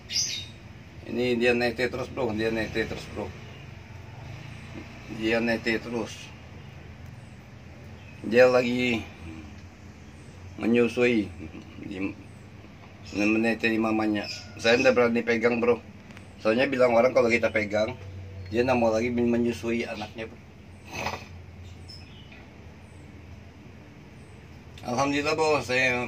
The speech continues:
mendapatkan kucing dua, warnanya hitam putih dua-duanya. Ses-, kalau mamanya Abu Roko, tapi anak kok hit-, oh, Abu Roko juga ya.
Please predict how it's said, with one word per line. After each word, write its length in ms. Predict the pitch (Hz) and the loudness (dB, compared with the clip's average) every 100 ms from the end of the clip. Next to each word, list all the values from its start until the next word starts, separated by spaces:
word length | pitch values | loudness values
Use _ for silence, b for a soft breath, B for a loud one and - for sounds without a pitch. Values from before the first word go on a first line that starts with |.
| 113 | -6
mendapatkan 560 | 110 113 113 107 117 | 0 0 0 -4 -6
kucing 400 | 107 113 120 117 | -4 -4 -2 0
dua, 320 | 113 117 110 | 2 2 0
warnanya 480 | 107 107 107 113 120 | 0 0 0 -2 -4
hitam 240 | 113 107 104 | -4 -4 -4
putih 320 | 107 110 104 | -4 -6 -4
dua-duanya. 560 | 107 98 101 98 98 92 - - - - - - - - - - - - - | -4 -4 -6 -6 -8 -10 -12 -14 -16 -16 -14 -12 -12 -12 -14 -14 -16 -14 -14
Ses-, 420 | - - 101 - - | -12 -10 -10 -10 -6
kalau 160 | 120 139 | 0 4
mamanya 480 | 151 147 156 185 190 | 6 6 4 2 2
Abu 80 | 151 | 2
Roko, 400 | 156 - 180 170 | 0 2 2 2
tapi 240 | 156 170 | 0 -2
anak 160 | 165 - | -2 -2
kok 160 | 160 139 | -2 2
hit-, 160 | 139 - - 120 127 131 | 0 -2 -8 0 2 6
oh, 160 | 160 | 8
Abu 160 | 143 120 | 6 6
Roko 320 | 127 117 127 | 2 2 0
juga 240 | 120 117 | 0 0
ya. 160 | 107 107 | 2 0